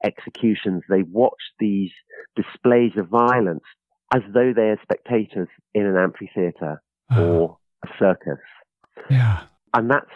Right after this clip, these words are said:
Speaker 1: sense in which a lot of the, the violence is actually quite performative, I think is fascinating and tells you something about the appetite of the Roman people for displays of violence, but also the sense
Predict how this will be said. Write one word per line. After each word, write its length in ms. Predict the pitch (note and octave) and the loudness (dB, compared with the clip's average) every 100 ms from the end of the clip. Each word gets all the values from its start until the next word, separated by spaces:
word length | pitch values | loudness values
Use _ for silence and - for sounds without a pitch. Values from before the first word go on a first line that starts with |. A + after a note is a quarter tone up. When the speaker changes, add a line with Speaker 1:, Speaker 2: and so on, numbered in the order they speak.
| - | -2
Speaker 1:
sense 260 | E3+ E3+ - - | 2 2 -2 -4
in 260 | D3 C#3 | -2 -2
which 300 | B2 C3+ - - - - _ - - _ - | 0 0 -2 -16 -14 -16 _ -20 -20 _ -2
a 60 | |
lot 260 | A#2 C#3 - | 0 0 -2
of 60 | C#3+ | -10
the, 80 | B2 _ _ | -10 _ _
the 60 | G#2+ | -4
violence 400 | G2 G#2 G#2 - | 0 0 0 -4
is 80 | F2+ | -4
actually 320 | G#2 - G#2+ | -4 -4 -12
quite 280 | - A2+ - | -10 -8 -8
performative, 760 | - - F3+ F3+ C3 - F2+ D2+ - _ _ _ _ | -10 -4 0 2 0 -4 -6 -6 -12 _ _ _ _
I 80 | G2 | -10
think 220 | F#2+ A2 | -4 -4
is 60 | F#2+ | -2
fascinating 640 | C3 A#2 - E2+ E2+ - - _ _ - | -2 -2 -2 -6 -6 -12 -18 _ _ -4
and 160 | G#2 | -4
tells 320 | - C3+ C#3+ C#3+ | -2 0 0 0
you 120 | C3 - | -6 -2
something 360 | D3+ C#3 - C3+ | -4 -2 -2 -2
about 420 | A#2 G#2+ G#2 - - - - _ _ - - - - - - _ _ - _ | 0 0 0 -2 -12 -20 -20 _ _ -20 -20 -20 -20 -20 -20 _ _ -20 _
the 160 | B2 | 0
appetite 560 | B2+ B2+ C#3+ C#3+ A#2 A2 | 0 -2 -4 0 0 0
of 60 | G#2 | -8
the 60 | G#2 | -2
Roman 300 | G#2+ G#2+ G2+ | 0 0 -2
people 460 | A2+ G2 - F#2 - - | -4 -8 -6 -10 -10 0
for 220 | D#3 D#3 | 2 2
displays 440 | A2 - A2 G2+ G2+ | -2 -2 2 2 0
of 100 | F#2+ | -2
violence, 340 | F#2+ F#2 E2+ - | 0 0 -4 -10
but 120 | G#2 | -8
also 280 | A#2+ - A#2 | -8 -4 -6
the 220 | G2 A#2 | -2 -4
sense 120 | G2+ | -4